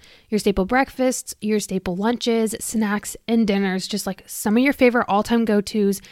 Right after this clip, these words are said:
That way, once it's written down, you kinda have that in the back of your mind of, "Okay, this is my go-to. I'm hungry. This is what I can eat and or make."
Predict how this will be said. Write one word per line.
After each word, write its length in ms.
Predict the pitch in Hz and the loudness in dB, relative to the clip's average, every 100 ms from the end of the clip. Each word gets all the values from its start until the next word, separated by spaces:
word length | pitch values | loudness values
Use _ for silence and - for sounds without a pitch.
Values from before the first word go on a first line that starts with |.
| - _ | -20 _
That 260 | 220 220 233 | 0 2 4
way, 240 | 226 220 | 4 4
once 260 | 214 214 214 | 4 2 0
it's 140 | 226 | -2
written 240 | 214 214 214 | 0 2 2
down, 300 | 202 208 240 | 2 2 0
you 80 | 220 | 0
kinda 300 | - 247 277 | 2 2 4
have 240 | 226 208 | 2 4
that 120 | 233 | 4
in 80 | 233 | 4
the 80 | 208 | 4
back 280 | 196 196 220 | 2 0 -2
of 120 | 202 | 0
your 140 | 208 | 0
mind 340 | 190 180 208 214 | 2 2 2 2
of, 180 | 190 - - - | -2 -6 -16 -4
"Okay, 160 | - 208 | 0 2
this 180 | 196 220 | 2 0
is 100 | 202 | 0
my 180 | 196 | -2
go-to. 520 | 190 190 185 214 196 196 - - - | -2 -4 -2 -2 -2 -4 -10 -20 -4
I'm 160 | 220 | 0
hungry. 460 | 208 208 202 190 190 | 2 2 0 -2 -4
This 260 | 202 196 - | -2 -2 0
is 120 | 190 | -2
what 100 | 175 | -2
I 100 | 170 | -4
can 220 | - 190 - | -4 -6 -8
eat 280 | 196 202 - | -12 -12 -8
and 240 | 220 202 202 | -4 -4 -2
or 240 | 202 180 | -2 0
make." 460 | 180 117 - - | -2 -4 -8 -16